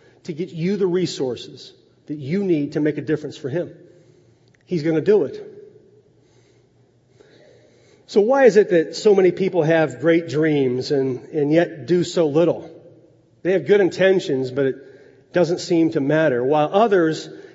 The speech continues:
even if they plan to do a little, they accomplish a lot. And the answer to that is a strategic plan, which is the,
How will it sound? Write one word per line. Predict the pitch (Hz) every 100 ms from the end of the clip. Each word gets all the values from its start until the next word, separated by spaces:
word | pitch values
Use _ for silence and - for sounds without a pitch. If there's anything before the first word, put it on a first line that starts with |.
| -
even | 190 254 240
if | -
they | 185
plan | - 190 180 180
to | 156
do | 131 156
a |
little, | 147 190 143 131 139 - - - - _
they | - 170
accomplish | 160 170 165 156 143 131 - -
a |
lot. | 127 117 117 - - _ _ _ _ _ _ _ _ -
And | 151 143
the | 156
answer | 175 165 202
to | 170
that | 151 156 156 160
is | 151 139
a | 151
strategic | 143 156 - 151 147
plan, | 151 185 151 127 120
which | 127 131
is | 135 117
the, | 139 127